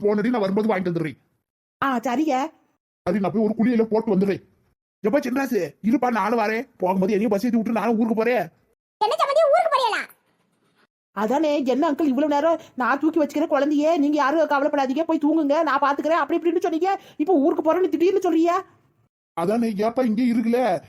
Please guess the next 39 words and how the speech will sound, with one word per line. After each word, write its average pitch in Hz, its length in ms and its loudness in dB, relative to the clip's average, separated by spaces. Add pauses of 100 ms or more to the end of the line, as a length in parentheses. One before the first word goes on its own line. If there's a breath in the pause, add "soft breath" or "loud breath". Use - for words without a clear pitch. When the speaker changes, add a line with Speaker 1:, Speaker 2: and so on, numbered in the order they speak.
(200 soft breath)
Speaker 1:
நாங்களே 233 260 2
வேணா 240 200 0
குழந்தைய 226 260 2
பாத்துக்கிறோம், 185 360 2
நீங்க 196 200 -2
சும்மா 214 140 0
மட்டும் 240 220 0
இருந்த 220 220 0
போதும். 180 260 0 (560)
<laughs> 226 1500 -2
என் 175 140 2
பேரனை 196 280 2
பார்த்துட்டு 196 320 0
எனக்கு 202 160 0
என்னப்பா 190 200 0
கஷ்டம், 190 380 0 (240 loud breath)
அவன் 170 160 -2
கூடவே 175 240 4
இருக்கணும் 185 260 0
தான் 214 140 2
ஆசை, 202 160 -2 (220)
அவ்வளவு 180 320 0
ஏன். 180 100 -4 (260 loud breath)
அவனையும் 220 300 2
என்னோட 220 260 0
தூக்கிட்டு 254 280 2
போனது 240 220 0 (120)
ஆசை. 208 160 -2 (260 soft breath)
ஆனா 202 220 -4
என்ன 190 120 0
பண்றது, 190 300 -2
பச்சை 175 200 -6
குழந்தைய 196 240 0
தூக்கிட்டு 185 240 -6
போய் 202 180 0
நான் 185 180 0
என்ன 202 160 0
பண்ண 175 200 0
முடியும்? 180 340 2